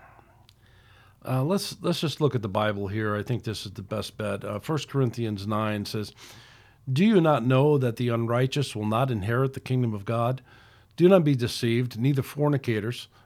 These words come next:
nor idolaters, nor adulterers,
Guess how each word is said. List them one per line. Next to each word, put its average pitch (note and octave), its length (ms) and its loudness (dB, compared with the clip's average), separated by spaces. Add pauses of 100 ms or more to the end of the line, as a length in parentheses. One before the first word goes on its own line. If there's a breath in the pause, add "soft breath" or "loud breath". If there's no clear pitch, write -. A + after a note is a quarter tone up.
nor C3 300 4
idolaters, A#2 960 -2
nor B2 360 2
adulterers, G#2+ 760 -4